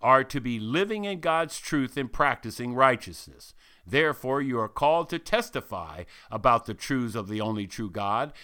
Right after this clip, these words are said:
and not turn a blind eye to the any unrighteous living that's permeating and replicating from every crack and crevice on the God-forsaken planet, is it not? So, you will either live in the truth of the only true God or the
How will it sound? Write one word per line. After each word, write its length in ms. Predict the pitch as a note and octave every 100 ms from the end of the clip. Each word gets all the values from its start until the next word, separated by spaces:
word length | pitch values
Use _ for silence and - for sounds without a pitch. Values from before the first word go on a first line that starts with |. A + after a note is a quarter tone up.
| -
and 160 | C3 D3
not 280 | G3 B3 -
turn 400 | G#3 B3 F#3 B2+
a 120 | G#2+
blind 540 | F2+ B2+ B2+ A#2+ A2
eye 520 | C#3 F3+ G2 F2 A2+ A2+ - _ _ _ _ _ - _ _ _ - -
to 120 | E3+
the 280 | D3 C3+ C3+ -
any 340 | B3 A#3+ C#3 A2
unrighteous 680 | A#2 G#2 G#2+ G#2 G#2 F#2
living 420 | F#2+ A2+ A#2+ C3+ C3 -
that's 220 | - A2 -
permeating 760 | - F#3 F3+ F3 E3+ E3 C#3+
and 100 | A2
replicating 720 | B2 B2 B2 - C3 B2+ B2 - - _
from 220 | - A2
every 260 | D3+ D#3
crack 420 | B2 - C#3 C3 B2+
and 120 | A#2
crevice 440 | - C3+ A2+ -
on 180 | A2 G#2+
the 160 | A2+ G#2+
God-forsaken 1040 | A2+ C3 C3+ A2+ A2+ G2 - C#3 - G2+
planet, 520 | - - D3 B2 D#2 -
is 180 | A2 G#2
it 160 | A2 A2
not? 440 | A#2+ C#3 F3+ - _ _ _ _ _ _ _ _
So, 380 | - G3 C#3+ D2+ - - _
you 160 | A2+
will 140 | C#3 C3
either 300 | C3+ A#2 G#2+
live 180 | D#3+ G3
in 80 |
the 100 | G#3
truth 300 | F#3 - F3
of 140 | D#3+ C#3
the 100 | C#3
only 240 | D3 D3
true 180 | C3+ C#3
God 340 | B2+ A#2+ A#2+
or 100 | B2
the 280 | A#2 G#2+ F#2+